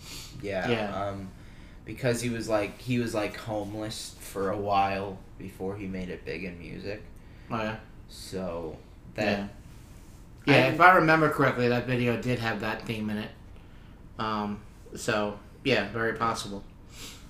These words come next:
Speaker 2: So, yeah, I mean,
Speaker 1: Um,
Speaker 2: as a grade, um, yeah, I'd go B minus.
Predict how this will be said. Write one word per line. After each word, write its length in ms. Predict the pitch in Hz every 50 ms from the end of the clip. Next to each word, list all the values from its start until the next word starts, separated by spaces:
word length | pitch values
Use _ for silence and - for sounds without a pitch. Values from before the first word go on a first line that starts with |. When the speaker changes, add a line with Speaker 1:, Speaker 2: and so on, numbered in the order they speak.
| - -
Speaker 2:
So, 140 | - - 170
yeah, 220 | 180 220 220 185
I 40 | 185
mean, 140 | 190 214 214
Speaker 1:
Um, 80 | 214 220
Speaker 2:
as 80 | 202
a 60 | 196
grade, 520 | - - 170 175 190 190 190 196 180 - - -
um, 800 | 151 151 151 151 147 147 147 147 147 147 147 143 147 147 147 - - - - - - - - - - - - - - - - -
yeah, 220 | 214 247 277 320
I'd 120 | 311 311
go 640 | - 233 220 214 208 202 196 190 185 180 180 185 190 - - - - - - - - - - - - - - - - - - - - - - - - - - - - - - - - - - - - - - -
B 220 | 165 156 156 156
minus. 680 | 147 143 143 143 147 147 156 160 156 - - - - -